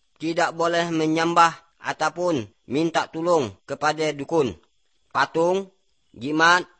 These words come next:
julu keramat, ataupun roh orang mati.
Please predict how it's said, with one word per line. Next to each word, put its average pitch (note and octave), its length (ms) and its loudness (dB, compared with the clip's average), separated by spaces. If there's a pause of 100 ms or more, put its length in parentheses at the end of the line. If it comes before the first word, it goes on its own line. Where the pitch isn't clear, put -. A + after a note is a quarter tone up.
(180)
julu E3+ 720 0
keramat, D#3+ 480 2 (400)
ataupun D3+ 640 -4 (160)
roh C#3+ 480 -2
orang B2+ 320 0
mati. A2+ 320 -6